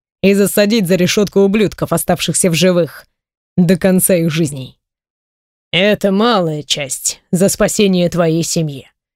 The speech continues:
скупо отвечает Алонзо. Я всхлипываю, услышав на заднем фоне требовательный крик младенца. Это мой сыночек.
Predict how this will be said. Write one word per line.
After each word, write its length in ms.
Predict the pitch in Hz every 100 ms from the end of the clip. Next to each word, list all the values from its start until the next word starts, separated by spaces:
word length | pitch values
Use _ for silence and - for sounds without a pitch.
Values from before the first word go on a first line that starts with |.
| _ _ _ _ _ _ _
скупо 520 | - - - 175 214 226
отвечает 640 | 220 180 - 175 165 170
Алонзо. 460 | 151 139 - - _ _ _ _ _ _ _ _ _ _ _ _ -
Я 260 | 196 165
всхлипываю, 840 | - - - 196 160 151 143 139 151 -
услышав 500 | 247 - 180 - 165
на 120 | 180
заднем 340 | 175 170 160 156
фоне 420 | - 185 156 147 _ _ _ _ _
требовательный 840 | - 226 185 165 160 - 170 156 156
крик 320 | - 160 -
младенца. 680 | 175 165 156 143 170 - - _ _ _ -
Это 220 | 240 214
мой 160 | 175 180
сыночек. 600 | - 165 160 - -